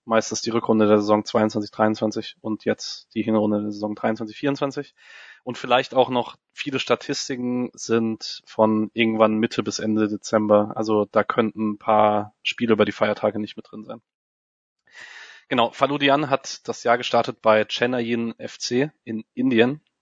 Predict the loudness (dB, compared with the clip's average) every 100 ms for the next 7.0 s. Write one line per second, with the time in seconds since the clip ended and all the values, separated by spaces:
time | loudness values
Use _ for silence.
0 | _ -12 -10 -4 -2 0 -4 -2 -2 0
1 | -4 -4 -6 0 2 4 2 -2 -20 -20
2 | -20 -20 _ 2 2 4 6 6 6 2
3 | -4 2 2 2 -2 -2 2 2 0 -2
4 | -2 -2 2 4 4 2 -6 -14 -2 0
5 | 0 -4 -10 -10 -2 -2 2 0 2 4
6 | 4 2 -2 0 2 4 2 0 0 0